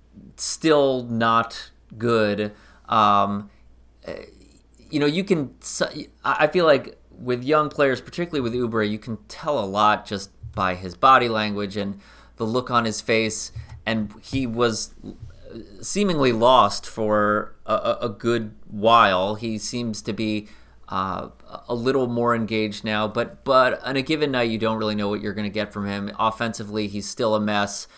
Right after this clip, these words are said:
What you want him to do is take, uh, threes with his feet set and dunk and, and not much else, and not put the ball on the floor, and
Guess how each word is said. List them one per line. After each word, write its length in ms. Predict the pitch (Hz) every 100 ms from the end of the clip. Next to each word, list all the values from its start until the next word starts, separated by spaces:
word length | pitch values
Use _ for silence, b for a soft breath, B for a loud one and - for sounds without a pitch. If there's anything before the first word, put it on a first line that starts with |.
| b
What 240 | 107 113
you 120 | 110
want 300 | 104 120 120
him 100 | 117
to 100 | 110
do 420 | 107 117 113 110
is 520 | 113 110 104 104 104 - b b b -
take, 400 | 147 117 113 - - -
uh, 420 | 110 104 101 104
threes 440 | - 127 123 120
with 140 | 120 107
his 140 | 113
feet 260 | - 160 151
set 380 | 147 135 127 -
and 540 | 117 113 110 110 -
dunk 440 | 110 113 107 104 - b b
and, 280 | 113 107 107
and 160 | 110 107
not 220 | 110 117
much 220 | 113 98
else, 300 | 107 98 104
and 120 | 107 107
not 180 | 107
put 140 | 107 107
the 80 | 98
ball 200 | 104 104
on 60 |
the 80 | 101
floor, 440 | 98 101 101 101 98
and 300 | 95 95